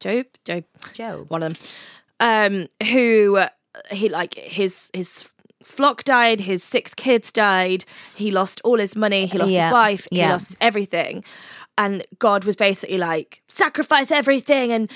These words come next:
Speaker 1: still believe." And he, he was one of God's, like, most loyal servants.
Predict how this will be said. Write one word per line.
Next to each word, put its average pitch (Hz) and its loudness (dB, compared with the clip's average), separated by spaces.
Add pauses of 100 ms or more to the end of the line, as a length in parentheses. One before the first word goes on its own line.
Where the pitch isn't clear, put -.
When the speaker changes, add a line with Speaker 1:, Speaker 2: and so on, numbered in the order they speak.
Speaker 1:
still 311 2
believe." 277 2
And 196 -2
he, 214 -2 (120)
he 220 -4
was 208 -2
one 208 2
of 190 -2 (100)
God's, - -2 (280)
like, 170 -6
most 185 -2
loyal 180 0 (840)
servants. - 0